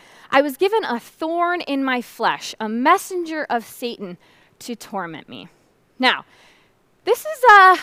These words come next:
if we're in the series Wounds to Wins, right? This is a wound. He says, "I was given a thorn in my flesh, a messenger of Satan to torment me." Now, whether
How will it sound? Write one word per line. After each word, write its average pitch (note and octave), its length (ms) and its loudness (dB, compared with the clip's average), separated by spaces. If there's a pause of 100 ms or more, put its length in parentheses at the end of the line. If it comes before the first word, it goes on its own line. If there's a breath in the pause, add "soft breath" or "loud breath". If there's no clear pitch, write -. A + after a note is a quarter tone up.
(120)
if - 260 -4
we're D4+ 320 -6
in E4 80 -4
the F4 80 -2
series F4 300 -2
Wounds E4 300 -4
to E4+ 100 -8
Wins, C#4 320 -4
right? C4 180 0
This F#4 220 -4
is C5 160 -4
a G4+ 80 4
wound. C4 460 -4
He C#4 100 -6
says, D4+ 220 -4
"I D4 80 4
was C#4+ 180 -4
given F4+ 340 -2
a C#4+ 120 -4
thorn E4 580 -4
in D4 220 -6
my C4+ 160 -2
flesh, - 640 -4 (680 soft breath)
a C4 120 2
messenger E4 560 0
of A#3 100 -6
Satan C4+ 320 -6
to A#3 140 -10
torment G3+ 440 -10
me." D#3+ 200 -14 (240 loud breath)
Now, D4+ 420 2
whether F4 340 4